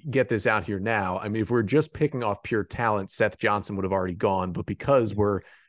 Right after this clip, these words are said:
drafting for twenty twenty-three stats, and, uh, I don't think he'll be throwing a pitch in the Orioles system this year.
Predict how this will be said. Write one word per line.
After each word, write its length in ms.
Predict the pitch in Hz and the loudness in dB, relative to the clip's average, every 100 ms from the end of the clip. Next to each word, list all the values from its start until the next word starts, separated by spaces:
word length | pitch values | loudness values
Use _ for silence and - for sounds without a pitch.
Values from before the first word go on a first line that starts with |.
| _ | _
drafting 460 | 117 107 101 101 | 2 2 0 -4
for 540 | 95 - 101 95 92 92 _ _ | -6 -4 -2 0 -2 -4 _ _
twenty 220 | - 113 | -4 -4
twenty-three 440 | 98 110 98 104 95 | -2 -2 -2 -2 -4
stats, 580 | - 139 113 107 - | 0 2 4 0 -2
and, 280 | 98 92 92 | -4 -2 -2
uh, 280 | 92 90 90 | -2 0 -2
I 40 | - | -2
don't 200 | 127 110 | -2 -4
think 300 | - 165 143 | -2 -2 0
he'll 100 | 104 | -2
be 140 | 98 | 0
throwing 320 | 87 98 95 | 0 -2 -2
a 40 | 92 | -4
pitch 320 | 104 101 - | -2 -2 -4
in 120 | 107 | -8
the 80 | 95 | -6
Orioles 320 | 92 92 87 | -4 -4 -4
system 360 | 113 101 98 92 | -6 -4 -6 -6
this 220 | 87 - | -8 -6
year. 280 | 92 92 | -4 -4